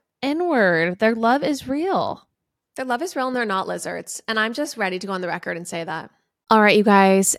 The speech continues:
Speaker 2: a quick announcement. We are running in March a five hundred dollar shopping spree giveaway. Very exciting. And to enter, all you have to do is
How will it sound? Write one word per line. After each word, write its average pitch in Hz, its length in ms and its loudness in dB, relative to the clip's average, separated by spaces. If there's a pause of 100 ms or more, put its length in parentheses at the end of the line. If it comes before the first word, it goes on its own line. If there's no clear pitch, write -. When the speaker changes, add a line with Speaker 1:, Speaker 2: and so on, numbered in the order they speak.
Speaker 2:
a 214 80 0
quick 247 380 4
announcement. 190 640 4
We 262 480 4
are 302 180 4
running 196 360 2
in 190 200 2
March 180 600 -2 (100)
a 185 280 4 (160)
five 208 280 4
hundred 294 200 2
dollar 208 360 6
shopping 214 440 0
spree 294 320 0
giveaway. 175 640 4
Very 202 400 6
exciting. 185 720 2 (160)
And 226 220 2
to - 220 -2
enter, 269 540 0
all 208 180 4
you 277 100 6
have - 100 0
to 427 120 6
do 185 380 4 (100)
is 202 420 6